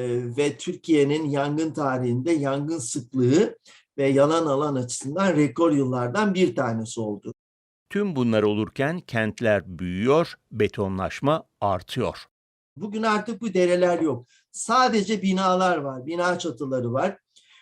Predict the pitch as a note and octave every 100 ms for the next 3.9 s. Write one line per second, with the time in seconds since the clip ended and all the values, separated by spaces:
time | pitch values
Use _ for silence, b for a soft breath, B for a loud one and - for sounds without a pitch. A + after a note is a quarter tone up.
0 | b - C#3+ D#3 - F3+ F3 F3 D#3+ C#3+
1 | C3 B2+ B2+ E3+ G#3+ - - C#3 A#2+ C3+
2 | B2+ A#2+ A#2 A2 C3 G3 - D#3+ E3 F3
3 | F3+ E3+ C3 A#2+ G2+ G#2+ A2 F3 A3+